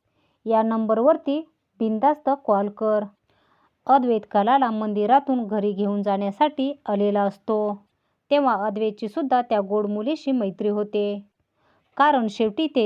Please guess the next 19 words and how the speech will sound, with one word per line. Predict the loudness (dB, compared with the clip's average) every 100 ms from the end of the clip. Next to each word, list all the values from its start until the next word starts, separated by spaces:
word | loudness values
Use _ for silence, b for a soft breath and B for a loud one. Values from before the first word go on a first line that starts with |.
| 0
एकमेकांचे | -2 -8 _ -8 -8 0 2 2 0 -2
बहीण | 0 -2 0
भाऊच | 2 2 0 -4
असतात. | -8 -4 -2 0 -2 -10 _ _ _ _ 0
कला | 2 2
आणि | 2 0
अद्वैत | 0 2 2 0 0
या | -2
दोघांना | 0 0 2 0 -2
सावी | 0 0 2 -4
खूपच | -6 -6 -4 0
आवडते. | 0 0 -2 -4 -4 -4 -8 _ _ _ -4
त्या | -2
मुलीला | 0 -2 2 2 2
आई | 0 0
नाही | -2 -2 -2 -2
हे | -2 -2
ऐकल्यावरती | -2 -2 0 0 0 -2 -4
अद्वैतला | -4 -2 0 0 -2 -4